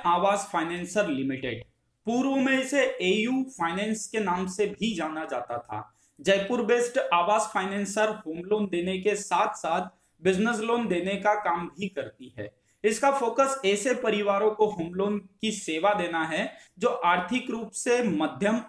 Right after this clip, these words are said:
और ग्रामीण क्षेत्रों से आते हों। मार्च दो हज़ार बारह में शुरू हुई इस कंपनी ने अभी तक बहुत से ऐसे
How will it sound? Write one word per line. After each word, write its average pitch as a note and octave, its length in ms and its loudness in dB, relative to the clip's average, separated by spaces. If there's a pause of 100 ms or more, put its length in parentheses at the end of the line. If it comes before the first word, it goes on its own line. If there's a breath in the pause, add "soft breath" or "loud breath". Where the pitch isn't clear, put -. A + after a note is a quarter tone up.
और G#3 200 4
ग्रामीण E3 360 2
क्षेत्रों D#3 400 -2
से C3 140 -2
आते A2 280 -6
हों। A2+ 200 -14 (640 loud breath)
मार्च F#3+ 360 4
दो G#3+ 140 2
हज़ार A#3 380 2
बारह F3 360 4
में A3+ 160 0
शुरू G#3+ 320 -2
हुई A3+ 200 -6
इस A#3 160 -6
कंपनी G3+ 500 0
ने A3+ 180 2 (160)
अभी F3+ 220 0
तक A#3 300 0
बहुत F3+ 340 0
से A#3 100 -2
ऐसे A3 240 2